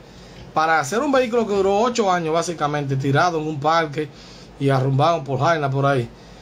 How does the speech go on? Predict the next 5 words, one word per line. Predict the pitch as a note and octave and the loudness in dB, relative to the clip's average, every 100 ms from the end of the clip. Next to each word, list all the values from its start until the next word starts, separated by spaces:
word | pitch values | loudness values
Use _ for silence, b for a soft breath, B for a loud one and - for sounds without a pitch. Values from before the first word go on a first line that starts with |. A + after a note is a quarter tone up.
| B - - | B -14 -4
Eh, | C3+ C3+ C3 B2+ B2 A#2 - - - | 0 2 2 2 0 -4 -10 -20 -6
el | C3+ | -2
vehículo | C#3 C#3 C#3+ D#3+ D#3+ | 0 0 0 0 0
está, | C3+ D#3 D3 C#3+ C3 A#2 - - - - - | 0 0 2 2 0 -2 -12 -20 -20 -20 -12
eh, | C3 B2 A#2 | -8 -6 -6